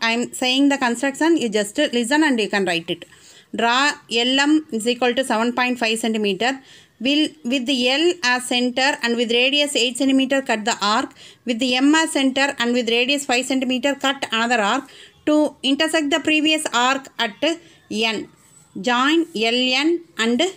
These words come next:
M N. L M N is a required triangle. Draw perpendicular bisector of the sides L M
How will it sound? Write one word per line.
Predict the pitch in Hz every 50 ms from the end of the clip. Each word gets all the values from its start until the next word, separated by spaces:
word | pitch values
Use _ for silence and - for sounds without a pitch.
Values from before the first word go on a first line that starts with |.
| - _ _ -
M | 202 214 214 214 208 208 208
N. | 214 214 208 180 - - - - - _ - 240
L | 254 269 302 330 320 -
M | 247 262 269 277 294 285 285
N | 254 262 262 269 262
is | 247 247
a | 254 233
required | 226 226 - 240 240 277 349 349 - - - - -
triangle. | 220 214 208 202 190 190 185 190 226 233 202 - - _ _ - - - - - _ _ _ - _ _ _ 214
Draw | 202 247 247 262 277 302 330 - - - _ _ _ _ _ _ _ _ _ _ _ _ _ _ - _
perpendicular | 269 277 269 294 311 311 311 320 311
bisector | 277 254 254 254 254 294 285 277 - 277 277 294 311 302 -
of | 233 233 226 202
the | 226 226
sides | 226 - 247 262 294 277 277 - - 214
L | 240 240 247 247 254 254
M | 262 277 285 330 339